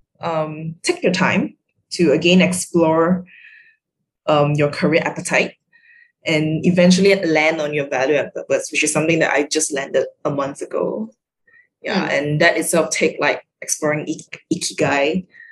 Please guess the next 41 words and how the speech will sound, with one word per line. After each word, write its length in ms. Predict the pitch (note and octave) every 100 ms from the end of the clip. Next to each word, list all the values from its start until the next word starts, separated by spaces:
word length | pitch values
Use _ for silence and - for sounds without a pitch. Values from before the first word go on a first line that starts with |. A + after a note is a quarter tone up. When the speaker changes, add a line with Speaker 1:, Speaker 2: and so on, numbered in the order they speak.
| - -
Speaker 1:
and 80 | D3+
then 60 | -
after 160 | -
that 120 | D#3+
asking 300 | - D#3 D#3
myself, 400 | C#3 C3+ C#3+ C#3 -
"What 140 | C3
do 100 | C#3
I 100 | B2
want?" 320 | C3 - - F3+
So 160 | C#3+
my 140 | C#3 C#3
values 360 | C#3 D3+ D3+
here 120 | E3
is 320 | C#3+ C#3+ - -
very 220 | D3+ D3
closely 320 | D3+ C3+ - C#3
related 360 | B2+ E3 D3 -
to 120 | C#3
humility, 760 | - C3 C3+ D#3 - D3+ D3+ D#3
stay 240 | - - D3
grounded, 540 | D3 D3 D3 C#3+ - -
contribution, 840 | - - - E3 - C3+ C3 D#3 _ _ -
those 220 | - -
kind. 380 | - - G3 - - - - - - _ F3+
Then 320 | F3 F#3 F#3
again, 260 | F3+ C4
the 60 | C4+
last 260 | D#3+ F3+ A3
one, 220 | C4 C#4+
just 260 | G3 D4 -
to 100 | D#3+
wrap 200 | D#3+ F3+
it 60 |
up, 280 | F3+ - - F#3+ _ _ _ _ _ _ _ _ _ F3+
dear 200 | F3 F3
Wen 160 | E3+
Xin 220 | E3+ E3
five 200 | E3 D3+
years 140 | D#3+ F3+
ago, 400 | E3 D#3 G#3